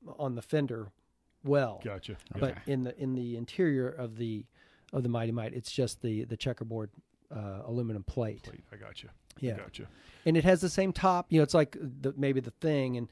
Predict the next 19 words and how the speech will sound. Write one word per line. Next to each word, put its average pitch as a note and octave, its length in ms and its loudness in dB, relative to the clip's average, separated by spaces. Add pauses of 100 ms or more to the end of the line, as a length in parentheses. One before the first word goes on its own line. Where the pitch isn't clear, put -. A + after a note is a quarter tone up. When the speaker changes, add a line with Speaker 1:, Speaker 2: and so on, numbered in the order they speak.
(320)
Speaker 1:
it C#3+ 220 0
borrows D#3+ 340 8
parts - 340 0
from C3 160 -2
other, B2 220 -4 (140)
other B2+ 240 -2
vehicles. C#3 640 0 (460)
Uh, B2+ 100 2
the A#2+ 100 0
windshield D3 580 6
was B2+ 160 2
borrowed C3+ 320 4
off B2 220 0
the C3 140 0
M B2+ 120 -2
thirty-eight. A#2+ 640 -2 (140)
Um, A2+ 380 -4
there B2 160 2
was D3 420 6